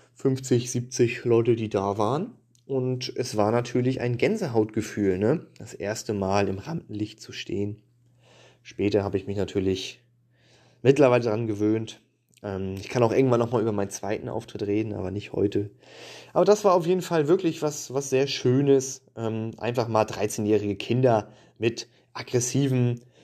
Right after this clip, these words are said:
Alkohol- und gewaltverherrlichenden Texten anzubrüllen. Ja,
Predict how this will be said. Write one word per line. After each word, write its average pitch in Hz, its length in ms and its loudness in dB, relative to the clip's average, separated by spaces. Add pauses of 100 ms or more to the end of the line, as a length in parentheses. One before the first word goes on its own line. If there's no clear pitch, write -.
(180)
Alkohol- 127 800 6
und 117 160 -8
gewaltverherrlichenden 107 1300 -2 (180)
Texten - 400 -8
anzubrüllen. 110 1040 2 (420)
Ja, - 140 -14